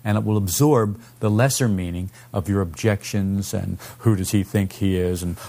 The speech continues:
"Why, how dare he say that I'm vulgar?" and blah, blah, blah, blah, blah, blah. That insanity.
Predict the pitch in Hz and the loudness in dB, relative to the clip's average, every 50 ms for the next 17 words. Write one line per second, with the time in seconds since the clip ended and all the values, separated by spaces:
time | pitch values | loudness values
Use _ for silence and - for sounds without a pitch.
0 | - - - 104 104 101 98 92 104 - 113 110 95 82 110 104 104 98 87 101 | -8 -2 2 2 4 4 2 0 2 2 2 2 4 4 2 4 4 2 2 0
1 | 98 - - - 104 95 95 87 92 92 95 95 92 87 82 - 98 98 90 82 | 0 0 2 2 2 2 2 0 0 2 2 2 0 0 0 2 2 2 2 0
2 | 98 95 90 87 82 80 104 107 110 110 98 95 85 98 92 87 87 87 82 - | 0 0 0 0 0 2 2 4 4 4 2 0 0 -2 -2 -2 -2 -4 -6 -8
3 | - - - 104 - - - 92 104 107 104 101 90 101 101 - - 107 104 104 | -8 -8 -8 -8 -8 -8 -6 -4 -2 0 0 0 0 -2 -2 0 0 0 0 0
4 | 107 104 110 107 | 0 0 -2 -4